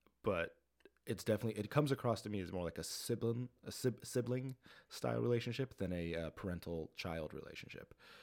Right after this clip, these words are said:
Um, A, 'cause I think that you're not really gonna adopt that type of relationship right away with a stranger. And B, I don't know if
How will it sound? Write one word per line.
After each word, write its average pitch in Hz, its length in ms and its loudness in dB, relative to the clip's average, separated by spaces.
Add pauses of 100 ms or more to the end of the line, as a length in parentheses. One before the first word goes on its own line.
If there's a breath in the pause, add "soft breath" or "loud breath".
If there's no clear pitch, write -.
(240 loud breath)
Um, 73 320 -2 (180)
A, 120 180 8
'cause - 120 -2
I 95 40 2
think 87 280 -2
that 82 280 2 (1120 soft breath)
you're 107 100 4
not 98 140 4
really 90 160 0
gonna 80 200 0
adopt 80 440 -2
that 82 200 -4
type - 240 -6
of 80 160 -4
relationship 80 560 -2
right 82 140 2
away 80 280 2
with 73 200 -2
a 73 40 -6
stranger. 92 640 -2 (420 loud breath)
And 82 400 -4
B, 123 320 6
I 92 100 0
don't 95 200 -2
know 90 140 0
if - 180 -8